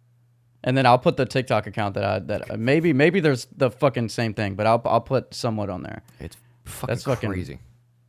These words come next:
Speaker 2: Like, the shit that I've been seeing, like,
Speaker 1: Where the fuck were we even going with this?
Speaker 2: I have no idea.
Speaker 1: <laughs> I'm like, there's always something that I usually have after.
Speaker 2: I don't know.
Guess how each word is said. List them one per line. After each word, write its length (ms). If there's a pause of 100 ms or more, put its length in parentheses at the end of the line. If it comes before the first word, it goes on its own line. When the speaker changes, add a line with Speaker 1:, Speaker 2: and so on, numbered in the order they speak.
(300)
Speaker 2:
Like, 200
the 100
shit 240
that 100
I've 100
been 140
seeing, 380 (140)
like, 220 (160)
Speaker 1:
Where 140
the 60
fuck 220
were 120
we 120
even 140
going 300
with 80
this? 380 (880)
Speaker 2:
I 40
have 100
no 140
idea. 280 (540)
Speaker 1:
<laughs> 540
I'm 200
like, 180
there's 460
always 400
something 360
that 120
I 80
usually 420
have 560 (2000)
after. 560 (1400)
Speaker 2:
I 60
don't 200
know. 160